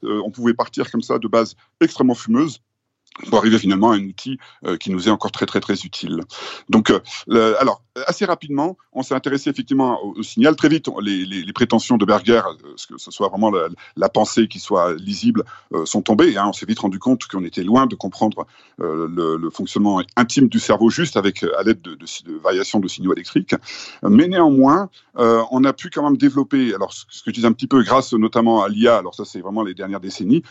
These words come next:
des outils, euh, de lecture d'en fait de, de patrons, de patterns, euh, qui vont correspondre à telle ou telle, euh, activité. Alors c'est particulièrement vrai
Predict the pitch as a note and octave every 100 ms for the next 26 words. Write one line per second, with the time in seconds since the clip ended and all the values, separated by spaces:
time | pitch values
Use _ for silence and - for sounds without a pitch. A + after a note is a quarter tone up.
0 | - _ G2+ F#3 C#3+ D#3+ - D3+ A2+ G2+
1 | A2+ - - - E3+ B2 - - A2 A#2
2 | A#2+ - G2+ - F#2+ - - - G3 -
3 | C3 - C#3+ F3 - - _ _ F#2 -
4 | F#3 E3 - A#2 G#2+ A#2+ E3 - A2+ -
5 | D3+ B2+ - A#2+ C3+ C3+ G2+ G2 F#2 F2+
6 | F2 - F2+ - D3 G2 - - - -
7 | - G#2 G2+ G2+ A2+